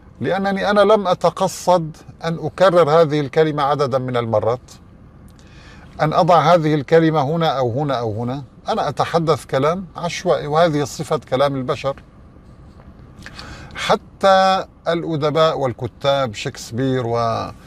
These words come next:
أبو الطيب المتنبي وشعراء الجاهلية، لا أحد منهم حتى الآن فكر أنه عندما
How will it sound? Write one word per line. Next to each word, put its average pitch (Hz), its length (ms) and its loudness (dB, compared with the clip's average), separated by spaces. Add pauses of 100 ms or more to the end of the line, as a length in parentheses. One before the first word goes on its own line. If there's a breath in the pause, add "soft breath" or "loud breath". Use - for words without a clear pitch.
(300 loud breath)
أبو 131 120 0
الطيب 139 380 2
المتنبي 123 680 -2
وشعراء 123 1300 0
الجاهلية، 135 580 -2 (600 loud breath)
لا 190 300 4
أحد 160 300 0
منهم 156 300 0
حتى 175 400 0
الآن 143 320 -2
فكر 170 600 0 (960 loud breath)
أنه 151 320 2
عندما 139 580 0